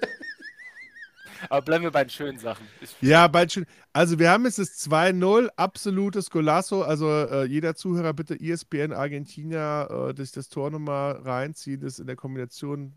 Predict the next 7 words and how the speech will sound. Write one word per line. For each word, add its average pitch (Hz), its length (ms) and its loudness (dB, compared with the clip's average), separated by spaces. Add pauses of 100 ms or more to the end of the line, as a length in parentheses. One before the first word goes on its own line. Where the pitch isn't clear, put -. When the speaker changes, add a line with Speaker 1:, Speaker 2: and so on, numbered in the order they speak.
Speaker 2:
äh, 123 180 -8
traumhaft. 147 960 -2 (600)
Und 151 200 4
dann 202 180 8
kommt 240 220 2
die 175 120 4
Halbzeit 147 840 2